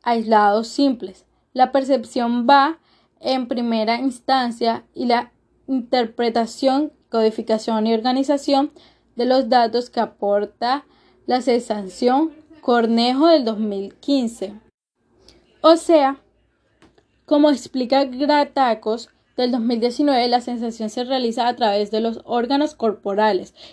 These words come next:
y la percepción mediante los mecanismos cerebrales. Otros autores, como García Alveda del dos mil diecisiete, son de igual parecer que los autores anteriores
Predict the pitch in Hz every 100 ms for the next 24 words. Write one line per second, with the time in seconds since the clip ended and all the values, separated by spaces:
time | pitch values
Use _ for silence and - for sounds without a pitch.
0 | - 247 240 233 240 233 220 - 262 269
1 | 302 262 233 208 202 202 208 202 196 190
2 | 196 196 196 202 196 208 269 247 196 _
3 | _ _ _ _ _ _ - 349 320 320
4 | 339 330 269 285 247 247 240 233 220 208
5 | 208 202 202 233 240 247 233 220 208 202
6 | 208 202 214 226 226 285 247 247 _ _
7 | _ _ _ - - - - 269 262 285
8 | - 214 247 254 254 247 - _ _ _
9 | _ _ 277 269 247 240 254 254 247 247
10 | 294 349 _ _ _ _ _ _ 277 277
11 | 269 226 214 240 240 240 220 208 202 220
12 | - 220 196 196 240 220 - -